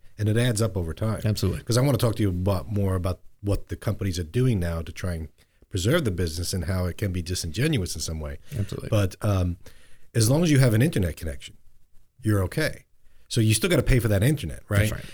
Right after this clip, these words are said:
Speaker 1: But if you're paying for that internet and then you start to pick what you want, and what I found is I'm no longer watching crap that I was watching for the
Speaker 2: <laughs>
Speaker 1: sake of watching
Speaker 2: Right.
Speaker 1: something, right?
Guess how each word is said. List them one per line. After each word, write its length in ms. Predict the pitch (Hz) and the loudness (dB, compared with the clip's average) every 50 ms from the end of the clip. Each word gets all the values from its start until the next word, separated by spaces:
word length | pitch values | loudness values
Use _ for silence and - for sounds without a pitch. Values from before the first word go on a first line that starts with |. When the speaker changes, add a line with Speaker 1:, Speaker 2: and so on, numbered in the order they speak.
| - - - | -14 -8 -2
Speaker 1:
But 120 | 120 113 | 0 0
if 80 | 123 135 | 2 2
you're 100 | 165 160 | 2 0
paying 220 | - 165 160 156 | 2 2 2 2
for 60 | 147 135 | 2 2
that 140 | 113 104 | 2 4
internet 400 | 120 151 180 196 143 120 113 113 | 4 2 2 2 2 2 2 2
and 180 | - 120 117 113 | 2 2 2 4
then 180 | 113 113 113 104 | 4 4 4 4
you 320 | 104 110 113 113 107 - - - - | 4 4 4 2 0 -2 -8 -12 -8
start 340 | - - - 135 113 - - | -6 -4 -2 0 0 0 -2
to 120 | 107 92 | -4 0
pick 320 | - - - 180 156 - | 4 6 6 6 6 2
what 160 | 120 107 - - | -2 -4 -2 -2
you 100 | 95 85 | -2 -2
want, 460 | 98 135 175 165 - - - - - - - - - - - | -2 -2 -2 -2 -4 -6 -8 -14 -18 -20 -20 -20 -18 -8 -4
and 240 | 113 113 110 95 101 | -2 -2 0 0 -2
what 100 | 113 117 | 0 2
I 100 | 135 175 | 2 2
found 400 | 190 - - 95 78 78 85 87 | 2 2 0 0 0 -2 -4 -4
is 200 | 90 98 95 90 - - | -2 -2 -4 -4 -6 -8
I'm 180 | - - 127 143 | -4 0 2 2
no 80 | 156 147 | 2 2
longer 220 | 147 143 123 113 | 2 2 2 2
watching 480 | 107 107 117 123 127 - 113 101 90 - - | 2 0 0 -2 -2 -2 -2 -2 -2 -4 -10
crap 500 | - - - - 170 214 - - - - - - - - - - | -12 -6 -4 -4 -4 -4 -6 -8 -6 -6 -6 -6 -8 -10 -6 -2
that 100 | 120 117 | 0 2
I 40 | 120 | 4
was 180 | 117 - - | 4 4 4
watching 380 | 127 156 156 143 - - 117 107 | 4 2 2 2 2 2 2 2
for 80 | - | 2
the 80 | 120 123 | 2 2
Speaker 2:
<laughs> 140 | - - - | 2 2 2
Speaker 1:
sake 160 | 143 139 139 | 2 0 0
of 120 | 135 123 | -2 -2
watching 380 | 135 151 156 170 - - 107 92 | -2 -2 -2 -2 0 0 0 2
Speaker 2:
Right. 60 | - 110 | 2 2
Speaker 1:
something, 400 | 110 110 107 - 92 85 76 - | 2 2 0 -2 -2 -4 -4 -2
right? 240 | 117 127 139 170 | -2 -2 -2 -4